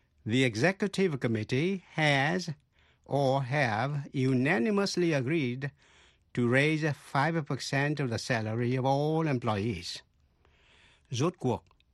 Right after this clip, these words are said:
ban quản trị đã đồng ý tăng lương cho toàn thể nhân viên lên năm phần trăm. Trả lời.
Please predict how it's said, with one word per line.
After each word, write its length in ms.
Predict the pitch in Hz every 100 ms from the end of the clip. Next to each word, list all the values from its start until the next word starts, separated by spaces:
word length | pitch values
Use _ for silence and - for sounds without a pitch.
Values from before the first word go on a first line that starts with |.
| _ _
ban 300 | 139 143 156
quản 240 | 123 98
trị 240 | 95 131 104
đã 100 | 151
đồng 240 | 135 120
ý 280 | 113 139 190
tăng 260 | - 151 156
lương 300 | 147 147 135
cho 100 | 135
toàn 260 | - 110 98
thể 160 | 90 95
nhân 260 | 120 127
viên 340 | 123 131 131 123
lên 280 | 131 131
năm 180 | 127 127
phần 180 | 113 95
trăm. 280 | 131 117 98 - _ _ _ _ -
Trả 160 | 98
lời. 300 | 104 117 95